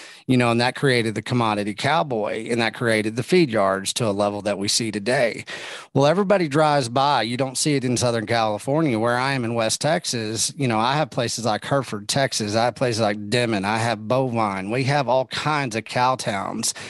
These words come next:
What we do also have is we have major processing centers that are global processing centers.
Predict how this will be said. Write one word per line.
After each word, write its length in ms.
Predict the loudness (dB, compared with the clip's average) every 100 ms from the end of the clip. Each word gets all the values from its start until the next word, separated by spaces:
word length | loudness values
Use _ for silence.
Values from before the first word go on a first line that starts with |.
| -14 -16 -18 -2 2
What 160 | 2
we 120 | 2
do 280 | 2 6 8
also 460 | 8 6 4 2 2
have 380 | 2 2 0 -2
is 120 | -4
we 120 | 0
have 180 | 0 -2
major 280 | -4 -4 -4
processing 680 | 0 2 2 0 -2 -4
centers 420 | -4 -2 0 -2 0
that 160 | 0
are 60 | -2
global 400 | 0 0 0 -2
processing 720 | 0 0 2 0 -2 -4 -4
centers. 560 | -4 -4 -8 -6 -6